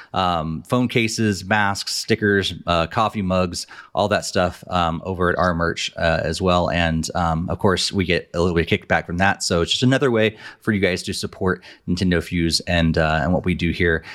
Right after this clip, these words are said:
Um, above everything else, we're just so grateful that you guys keep coming back and, and watching the podcast, listening to the podcast, sharing with others, joining our Discord and social media and all that stuff. It's, it's so great to, to connect with you all. And so, um, yeah,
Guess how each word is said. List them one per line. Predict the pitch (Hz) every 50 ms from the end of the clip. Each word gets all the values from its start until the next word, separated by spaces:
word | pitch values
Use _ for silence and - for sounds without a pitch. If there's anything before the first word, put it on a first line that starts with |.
| - - _ -
Um, | 87 87 82 80 76 76 78 78 78 - - - - - - - _ _ _ _ - - - -
above | 120 120 156 143 131
everything | 117 107 101 101 95 98
else, | 92 90 87
we're | - 98
just | 82 80 -
so | - 95
grateful | 85 - 92 82 - - 90
that | 82 85
you | 85 82
guys | 90 87 82 -
keep | - - 82 -
coming | - 92 87 85 80
back | 80 80 82 85 - - - - -
and, | - 98 92 87 87 87 85
and | 71 87 85 80
watching | 80 90 90 - - 104 90 90
the | 85
podcast, | - - 90 87 - - 98 87 85 85 85 - - -
listening | 101 95 - 101 95 90
to | 82
the | 82
podcast, | - 98 92 92 82 - 87 82 82 85
sharing | - - - 87 85 85 82
with | 85 85 -
others, | 87 82 87 87 87 85 - - - - - - - -
joining | 82 98 98 95 98 98 95 95
our | 92 87 82
Discord | 76 87 82 - - - 98 87 87 85 87 80
and | 80 78 78 78 80 80 -
social | - 104 92 - 98 92
media | 87 87 87 87 85
and | 85
all | 85 90
that | 87 71 -
stuff. | - - 90 87 - -
It's, | 82 - - - - - - - - - -
it's | 107 110 -
so | 131 117
great | 110 113 104 92 - -
to, | - - 95 87 87 87
to | - 98 92
connect | - 90 87 82 -
with | 90 82 -
you | 85 87
all. | 82 80 82 85 90 -
And | - 92 92 90 85 82
so, | - - 85 82 82 82 80 - - - - - - -
um, | - 92 87 78 73 82 90
yeah, | 117 104 -